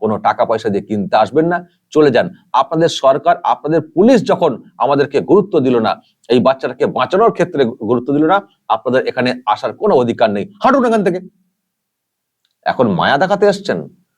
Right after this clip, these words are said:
পাশে থাকার বার্তা নি-, নিয়ে আসছেন, হ্যাঁ? এই, এই, এই ভাবনা থেকেই এলাকার মানুষ প্রচন্ড ক্ষিপ্ত হয়ে যান। যখনই দেখেছেন এমপি এসছেন, তাকে দেখে "Go back, go back, go back", এবং সঙ্গে একেবারে চকচকে ঝকঝকে জুতো দেখানো।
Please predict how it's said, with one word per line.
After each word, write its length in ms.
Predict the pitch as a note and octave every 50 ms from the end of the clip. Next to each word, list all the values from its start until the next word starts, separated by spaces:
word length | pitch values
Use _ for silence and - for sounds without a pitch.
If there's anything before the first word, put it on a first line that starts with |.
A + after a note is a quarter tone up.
| _ _ -
পাশে 240 | - G3 - - C#3+
থাকার 240 | C#3+ D3+ E3 D3
বার্তা 420 | G#2 - F2+ G2 - - - D#3 C3+
নি-, 360 | G#2+ A#2 C3 C3+ C#3 - -
নিয়ে 220 | B2 B2+ E3 G3+
আসছেন, 480 | G#3+ G#3+ - G#3+ - - F3 G2+ E2 - - _ -
হ্যাঁ? 320 | - A#2 D3+ G3+ B3 D4+ B3+ - _ _ _ _ _ _ _ _ _ _ _ _ _ _ _ -
এই, 320 | - D3+ F3+ F#3 - -
এই, 280 | D3 F3 G3+ F#3+ - C#3+
এই 200 | D#3 F3 D#3 A2+
ভাবনা 320 | - A2+ A#2+ A#2+ C#3 C#3
থেকেই 340 | C3+ - D3 - E3 D#3 D#3
এলাকার 340 | A#2 B2 B2+ B2 C3+ A#2+ G2
মানুষ 340 | F#2 F#2+ A2 D#3 E3 - _ _ _ _ _ _
প্রচন্ড 340 | - - - A#3+ A3+ F#3 D#3
ক্ষিপ্ত 380 | - - - D3 - - -
হয়ে 240 | A#2+ A#2 A2+ G#2+ G#2
যান। 260 | F#2+ C#3+ E3 F3 F3+ - _ _ _ -
যখনই 260 | - - - D#3+ D3+
দেখেছেন 380 | A#2 G#2 A2 C#3+ B2+ - D3+ C#3 -
এমপি 340 | A#2 A2+ A2+ A2 B2+ C3 B2+
এসছেন, 280 | A#2+ B2 - E3+ F3 F3+ _ _ _ -
তাকে 220 | - G2 - A2
দেখে 240 | F#2 F2+ F#2+ F#2+ G2+
"Go 200 | E2 D#2+ G#2+ D#3 E3 -
back, 300 | D3+ C#3 C#3 - E2+ E2
go 160 | B2+ C#3+ C#3+ -
back, 180 | C3 A#2+ A#2+ F2+ F#2+
go 140 | A2+ B2+ B2+
back", 180 | C3+ D#3 D#3+ D#3 - _ _ _ _ _ _ _
এবং 220 | - F#2+ G#2+ G2+ F#2
সঙ্গে 440 | - - G2+ F#2 F2+ D#2+ F2+ F2 F2 - _ _ -
একেবারে 360 | - F2+ - F2+ E2+ E2 D2 - -
চকচকে 540 | - - - _ - G#2 - F#2+ F2+ - - _ _ -
ঝকঝকে 460 | - - - G#2+ G#2 F2 F#2 F#2+ G2+
জুতো 340 | E2+ D2+ - A2+ G2+ - G#2+
দেখানো। 340 | E2+ D#2+ D#2 - E2 D2 C#2+